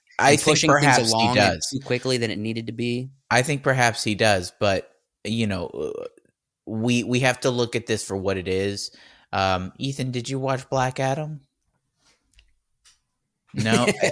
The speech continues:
Speaker 2: <laughs>
Speaker 1: Understandable. I didn't watch it till very recently. Um, and it's not, let me make sure my phone's turned down.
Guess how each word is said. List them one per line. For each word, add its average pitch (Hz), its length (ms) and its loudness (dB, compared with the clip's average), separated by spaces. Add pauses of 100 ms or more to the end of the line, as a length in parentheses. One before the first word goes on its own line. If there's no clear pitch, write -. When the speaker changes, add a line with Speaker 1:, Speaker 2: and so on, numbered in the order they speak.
(140)
Speaker 2:
<laughs> - 340 -6
Speaker 1:
Understandable. 165 1200 2
I 90 220 2
didn't 143 240 -2
watch 143 280 0
it - 140 -4
till 113 180 0
very 120 540 2
recently. 95 840 -6 (600)
Um, 98 560 0 (720)
and 113 640 0 (1300)
it's - 840 -4 (720)
not, 117 760 -6 (400)
let - 120 -20
me - 120 -20
make - 200 -20
sure - 200 -20
my - 120 -20
phone's - 340 -20
turned 117 200 -20
down. 113 160 -20